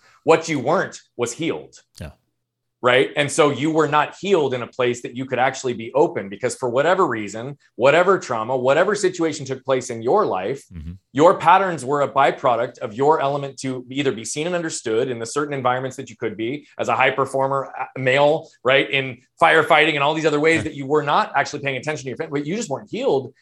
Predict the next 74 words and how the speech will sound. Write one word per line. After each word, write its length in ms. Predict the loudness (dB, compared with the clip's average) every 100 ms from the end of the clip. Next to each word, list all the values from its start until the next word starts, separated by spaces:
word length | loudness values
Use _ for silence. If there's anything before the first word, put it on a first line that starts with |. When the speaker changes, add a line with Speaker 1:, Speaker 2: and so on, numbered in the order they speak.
| _
Speaker 1:
And 100 | -2
so 80 | 0
you 180 | 2 2
were 180 | 2 0
armored 320 | 0 0 -2
in 80 | 0
ways 240 | -2 -2
that 80 | -4
you 80 | -2
were 80 |
unaware 380 | 0 0 -2 -4 -6
of. 40 | -12 _ _ -10
Speaker 2:
Oh, 60 | -6
yeah. 100 | -4
Speaker 1:
And 100 | 4
so 80 | 4
here's 200 | 6 2
the 40 |
thing 140 | 0
that 100 | 2
I 40 | 2
tell 180 | 4 2
most 300 | 2 -2 -6
people, 280 | -12 -10
right? 300 | -6 -4 -4 -6 _ _ _ _ _ _ _ _
Most 340 | 2 6 6 4
people 240 | 2 4
believe 240 | 2 0 2
they're 100 | 0
stuck 260 | 4 2
'cause 100 | 2
they 60 | -2
have 60 | 0
the 40 |
wrong 140 | -2 -4
strategy 320 | 0 0 -2
and 80 | -4
tactics 320 | -6 -6 -18
in 80 | -16
their 80 |
life. 100 | -14
They're 120 | -2 0
like, 120 | 2
"If 60 |
I 80 | 2
get 140 | 2 2
the 80 |
right 260 | 2 2 2
coach, 300 | -2 -2 -2
if 40 |
I 60 | -2
get 140 | -2
the 60 | 0
right 240 | 2 2 0
system, 420 | -2 -2 -2 -8
if 100 | 0
I 240 | 2 2 -4 0
make 180 | 2
a 60 | 2
hundred 300 | 0 -2 0
thousand, 280 | 4 4 2
if 60 |
I 80 | -4
do 160 | -4 0
this, 180 | 0 0
I'm 60 |
gonna 100 | -4
be 100 | -6
free. 280 | -6 -2 -2
It's 100 | 4
all 140 | 4
gonna 160 | 4 2
work 160 | 2 2
out." 220 | 0